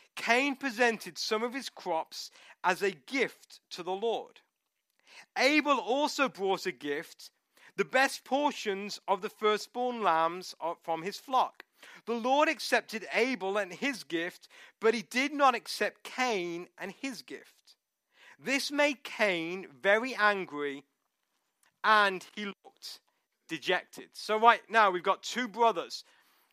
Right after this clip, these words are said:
Both of them are farmers. One is a livestock farmer, one is a crop farmer.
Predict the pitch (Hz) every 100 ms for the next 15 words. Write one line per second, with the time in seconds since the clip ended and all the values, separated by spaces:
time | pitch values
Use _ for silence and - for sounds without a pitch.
0 | _ _ _ _ - 233 294 262 269 277
1 | - 214 196 190 202 196 - - _ 170
2 | 202 240 254 214 196 185 208 214 - 240
3 | - - 233 233 233 240 208 220 214 202
4 | 202 175 - - 208 - - 185 170 156
5 | 147